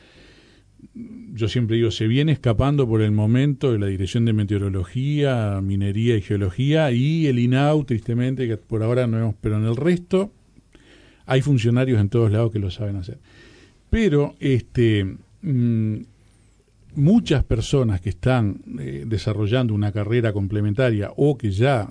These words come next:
tienen una licenciatura, pensemos psicología, psicomotricidad,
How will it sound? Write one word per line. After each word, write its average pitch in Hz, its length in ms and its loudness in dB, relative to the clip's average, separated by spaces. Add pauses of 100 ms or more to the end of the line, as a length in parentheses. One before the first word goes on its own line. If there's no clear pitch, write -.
tienen 120 260 2
una 104 180 2
licenciatura, 101 640 0
pensemos 104 520 -2
psicología, 107 800 -2
psicomotricidad, 107 1080 -4